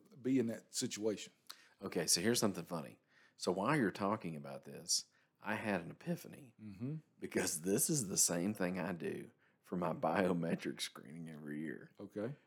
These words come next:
Speaker 2: Okay, so same kind of deal.
Speaker 1: Right.
Speaker 2: You know it's coming.
Speaker 1: Mm-hmm.
Speaker 2: You have a deadline that you've gotta get this thing done for. And the company that I work for require it so that you can get a cheaper health plan or a
Speaker 1: Right.
Speaker 2: credit
Speaker 1: Right.
Speaker 2: towards your health plan.
Speaker 1: Sure.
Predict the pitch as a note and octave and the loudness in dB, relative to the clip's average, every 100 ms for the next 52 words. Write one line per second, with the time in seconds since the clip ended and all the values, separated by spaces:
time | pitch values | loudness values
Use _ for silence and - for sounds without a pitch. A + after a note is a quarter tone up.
0 | - - G2+ D#2+ - _ _ - G#2 E2+ | 0 2 4 2 -2 _ _ 10 10 10
1 | - _ - D#3+ F#3 F3+ D3 A#2 A2+ E2 | 2 _ 4 8 8 8 6 8 6 6
2 | - - D3 - - _ F#2+ A2 B2+ D3+ | 2 -4 -4 -4 -8 _ 4 10 12 12
3 | G#2 - B2 G#2 - - - C3+ F#3+ - | 10 8 4 4 4 -4 -16 -10 -10 -6
4 | A#2 D3 A#2+ F2+ D#2+ G2 G#2 E2 A#1 - | -2 4 4 4 6 8 8 2 -4 -12
5 | - _ - - F#2 F#2+ D#2+ F2 F2 F2 | -20 _ -16 -10 -2 -2 -2 -6 -2 0
6 | E2+ D#2 E2+ F#2 D2+ C2 - _ _ _ | 0 -4 -4 -4 -6 -8 -10 _ _ _
7 | _ _ _ F#2 F2 E2 F2 C#3 C3 G#2 | _ _ _ -2 0 0 2 2 4 2
8 | F#2 F2 G2 B2+ G2+ F2 E2 - - C#3 | 2 4 4 4 4 0 0 -6 -4 -2
9 | C#3+ F2 D2+ - - _ _ - F#2 F2 | -2 -2 -4 -8 -18 _ _ -2 -2 0
10 | - G2+ G2+ G2 F2 F2+ E2+ D#2+ - - | 0 0 2 0 0 -2 -4 -4 -8 -14
11 | - D#2+ D#2 - - E3 E3+ E2+ D#2 D2+ | -16 -16 -8 -2 -2 -2 -8 -6 -6 -6
12 | - - _ _ _ _ - D3 - F2+ | -10 -18 _ _ _ _ 0 0 -2 -6
13 | C#2+ C2+ F2 E2 D#2+ - - D#3 F3+ D2 | -6 -6 -2 0 -2 0 2 6 6 6
14 | - - - F2 - - G#3 D3 F2+ F2 | 0 -6 -2 -2 -2 0 2 2 0 0
15 | - - B1+ - C#3 | -2 -6 -10 -2 -2